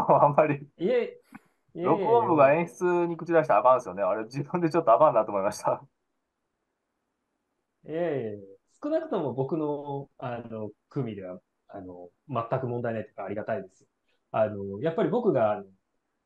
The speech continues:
Speaker 2: 技術部としてっていう意味では、ほとんど一人でやってしまってるがゆえに、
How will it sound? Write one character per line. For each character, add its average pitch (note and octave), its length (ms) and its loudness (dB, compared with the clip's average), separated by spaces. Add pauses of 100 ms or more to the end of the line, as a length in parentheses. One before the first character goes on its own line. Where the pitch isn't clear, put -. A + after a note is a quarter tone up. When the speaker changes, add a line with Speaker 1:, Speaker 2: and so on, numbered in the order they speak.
(240)
Speaker 2:
技 D3 140 -2
術 A#3+ 240 -4
部 G#3 120 -2
と G2+ 120 -4
し - 100 -16
て A2 100 -8
っ - 80 -14
て - 80 -16
い G2+ 100 -6
う G#2+ 40 -4
意 A#2 80 -4
味 G#2+ 100 -6
で F#2+ 80 -8
は、 G#2 400 0
ほ D#3 80 -4
と A#3+ 140 0
ん G3 40 -2
ど A#2+ 100 -2
一 - 80 -10
人 F#3+ 180 0
で A2+ 80 -2
や G#2 120 0
っ - 80 -12
て - 80 -4
し - 140 -10
ま G#2+ 80 -4
っ - 100 -18
て A2+ 80 -12
る G2+ 220 -10 (240)
が A2 180 -4
ゆ D3+ 220 2
え G3 80 2
に、 F#3+ 300 -4